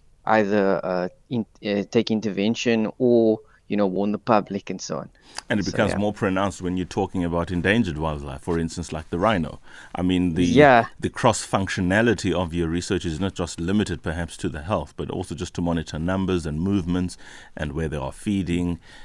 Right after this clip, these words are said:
Speaker 2: and where perhaps they might be largely in danger from poachers and the like.
Speaker 1: Yeah, yeah. So, I mean, a big, uh, component of the work is actually, uh, uh, you know, I've been chatting to sandparks, South African National Parks, quite a bit.
Speaker 2: Mm-hmm.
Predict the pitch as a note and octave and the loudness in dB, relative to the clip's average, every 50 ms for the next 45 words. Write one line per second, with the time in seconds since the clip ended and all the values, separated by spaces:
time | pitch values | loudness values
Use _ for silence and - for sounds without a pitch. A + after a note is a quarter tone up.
0 | - - - - - - F2+ F2 E2 D#2 F2 F#2 G2 - - F#2+ D#2 D#2+ F#2+ F#2+ | -20 -20 -18 -8 -4 0 0 0 2 2 2 2 2 2 0 -2 0 0 -2 -2
1 | - _ - - - - - F2+ F2 F2 F2 F2+ F2+ F2 E2+ - - F2 E2 D#2+ | -2 _ -10 -8 -8 -6 -2 0 2 2 2 2 2 0 -2 -4 -4 -2 -2 0
2 | D#2 D2+ - - - - E2+ D#2+ E2 E2+ F2 F#2 F#2 F#2 F#2+ G2 F2+ D2+ D#2+ E2 | -2 -2 -6 -6 -6 -6 -6 -6 -6 -4 0 2 4 4 4 4 2 2 0 0
3 | E2 - - F2 E2 D2+ - E2+ E2+ F2+ F#2 E2+ D#2 D#2 - - F2 D#2+ D#2 - | 0 0 0 -4 -4 -4 -2 -2 -2 0 0 -2 -2 -6 -6 -4 -6 -4 2 4
4 | A#2 A2+ G#2+ - F2+ D2+ D#2 D2+ C2+ B1 A#1+ A1 G#1 - - - - _ - - | 4 4 4 2 -4 -4 -4 -6 -8 -8 -10 -10 -12 -14 -16 -20 -20 _ -20 -20
5 | - - _ _ - - - _ - - - - - - - - - A#2 B2+ F3+ | -20 -20 _ _ -20 -20 -20 _ -20 -20 -20 -20 -18 -18 -18 -12 -2 4 8 8
6 | G#3+ G#3+ F#3+ E3+ F3+ F3+ E3 E3 E3 - E3 G#2 C#3+ D3+ D3+ C#3+ C#3 D3 E3 E3+ | 10 10 8 8 8 8 8 6 6 6 6 6 8 6 4 4 4 2 0 0
7 | - - - - - B2+ B2 A#2+ A#2+ - C3+ B2+ - F3+ E3 F3 F3+ F3+ F3 D#3 | -4 -14 -6 2 6 8 8 8 6 4 0 2 4 4 6 6 4 4 2 4
8 | C#3+ C#3 A#2+ A2+ A#2 A#2 - B2+ A2 - E2+ B2 - - - B2+ B2 B2 A#2+ A#2 | 6 6 6 6 6 4 4 -2 -2 0 -2 -2 -2 -4 -4 -2 2 2 4 4
9 | A2 E2 D#2 G#2+ G#2 G#2 G#2 - - - - - - - - _ - G#2+ G#2+ G2+ | 2 4 4 4 4 4 2 -2 -8 -20 -20 -20 -20 -20 -16 _ -2 0 0 0
10 | D#2 E2+ A2 G#2+ A2 G#2+ G2 D#2 D#2+ A2 A2 G#2 G#2 - _ _ - - - A2+ | 0 0 -2 0 0 0 0 0 0 -2 -2 -4 -8 -14 _ _ -10 -6 -2 -2
11 | A2+ G#2+ - C3 B2 - A#2 A#2+ A2+ - - A2+ A2 G#2+ G#2+ - - - D#3+ C3+ | -2 2 2 2 2 2 -2 -4 -4 -4 -4 -4 -4 -4 -4 -6 -2 2 4 4
12 | C#3 D3+ D#3+ D#3 - C#3 G#2 G2 A2 - - - - - - - - G#2 G2+ A#2 | 4 4 2 2 4 4 4 4 0 -4 -6 -10 -8 -8 -6 -2 2 4 4 4
13 | A#2 - A#2 - A#2+ G#2+ G2+ G#2 A2 - - A#2 A2 - B2 A#2 A2+ A2+ - - | 2 0 -2 0 0 0 0 -2 -4 -4 -6 -6 -2 2 4 4 4 2 0 -10
14 | - - A2 G#2 - - F#2 G#2+ F#2+ E2+ F2+ G2+ | -2 -2 -2 0 0 -2 -2 -2 -2 -4 -6 -8